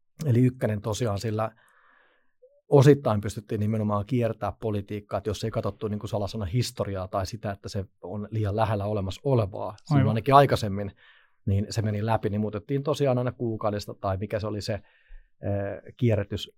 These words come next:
Speaker 1: retention aika,
Speaker 2: Joo.
Speaker 1: niin ykkösestä kakkoseen, ja sitten päästiin sillä helpolla, ja se oli helppo muistaakin.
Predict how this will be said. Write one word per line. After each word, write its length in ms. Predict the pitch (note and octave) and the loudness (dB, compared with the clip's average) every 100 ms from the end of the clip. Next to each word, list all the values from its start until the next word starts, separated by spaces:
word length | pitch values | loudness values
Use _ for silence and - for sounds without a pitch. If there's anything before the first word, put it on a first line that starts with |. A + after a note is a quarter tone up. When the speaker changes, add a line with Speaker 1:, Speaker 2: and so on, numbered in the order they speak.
| - | 0
Speaker 1:
retention 560 | A2+ G#2+ G#2 G2 G#2+ | 2 2 -2 -4 -4
aika, 200 | G#2 C#3 | 0 2
Speaker 2:
Joo. 180 | C#3 B2 | 4 4
Speaker 1:
niin 120 | A#2+ | 2
ykkösestä 400 | A2 - G#2+ A#2 | -4 -4 -6 -4
kakkoseen, 500 | A2 G#2+ - - G2+ G#2 | -2 -2 -4 -8 -6 -6
ja 60 | |
sitten 240 | F#2+ G#2+ G2+ | -6 -6 -6
päästiin 360 | A2 F#2+ E3+ | -6 -4 0
sillä 200 | C3+ A#2+ | 2 4
helpolla, 360 | G#2 G#2 A2+ G#2 | 2 0 -2 -4
ja 40 | |
se 80 | G2 | 0
oli 80 | B2 | 0
helppo 240 | D3 D3 | 0 0
muistaakin. 720 | D#3 B2 - - - - - | 0 0 -2 -6 -12 -12 -16